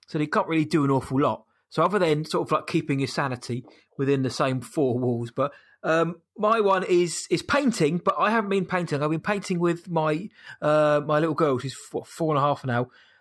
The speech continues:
Um, and she's always gonna, she's always asked, "Can I paint? Can I paint? Can I paint?" And I'm, uh, m-, part, the, one part of me is like,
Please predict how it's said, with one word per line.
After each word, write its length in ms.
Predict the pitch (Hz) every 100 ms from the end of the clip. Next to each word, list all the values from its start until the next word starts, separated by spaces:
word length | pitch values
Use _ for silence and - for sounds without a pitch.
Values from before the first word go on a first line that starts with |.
| -
Um, 380 | 143 147 147 151 _
and 200 | - 143
she's 100 | 143
always 180 | 175 190
gonna, 240 | - 170 -
she's 140 | - 170
always 200 | 180 165
asked, 160 | 156 -
"Can 100 | 180
I 80 | 165
paint? 200 | 170 139
Can 80 | 151
I 80 | 151
paint? 240 | - 143
Can 100 | 143
I 40 | 135
paint?" 320 | - 127 113 _ - _ _ -
And 160 | 151
I'm, 60 | 170
uh, 40 |
m-, 500 | 170 165 185 208 - -
part, 260 | 202 - 165
the, 100 | 180
one 240 | 170 190 202
part 200 | - 143
of 60 |
me 60 | 143
is 80 | 139
like, 120 | 143